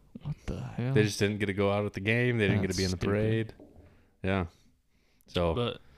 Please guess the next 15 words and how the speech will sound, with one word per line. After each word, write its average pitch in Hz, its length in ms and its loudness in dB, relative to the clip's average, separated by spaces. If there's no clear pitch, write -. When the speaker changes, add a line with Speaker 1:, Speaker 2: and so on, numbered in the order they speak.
Speaker 2:
I 87 60 -10
guess 92 220 0
Speaker 1:
I 127 40 -2
don't 117 160 -6
know 110 140 -8
what 104 100 -10
I 101 60 -8
was 98 100 -4
Speaker 2:
high 98 120 4
Speaker 1:
saying. 98 120 -4
Speaker 2:
school 104 160 2
politics, 92 640 0
they're 90 160 0
all 87 100 0
pissed. - 520 -6